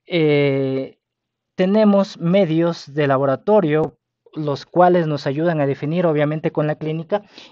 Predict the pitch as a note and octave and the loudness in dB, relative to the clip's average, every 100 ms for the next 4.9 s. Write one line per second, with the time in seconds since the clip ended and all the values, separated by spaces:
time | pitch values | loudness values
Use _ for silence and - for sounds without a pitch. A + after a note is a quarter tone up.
0 | - G#3 B3 B3 A#3 G#3+ G#3 - A3 - | -8 -2 -2 0 0 0 -2 -4 -6 -6
1 | - - - - F3+ E3 D#3 D#3 F#3+ G#3 | -20 -20 -20 -2 2 4 2 4 4 4
2 | G3 F#3 F3+ D#3+ E3 E3 G3 G3 G3 G3+ | 2 2 2 2 0 0 -2 0 -2 -6
3 | E3+ F3 F3+ F#3 - - _ _ _ _ | -8 -6 -6 -6 -8 -18 _ _ _ _
4 | _ _ _ _ _ G#3 G#3 F#3+ - | _ _ _ _ _ 2 2 0 -12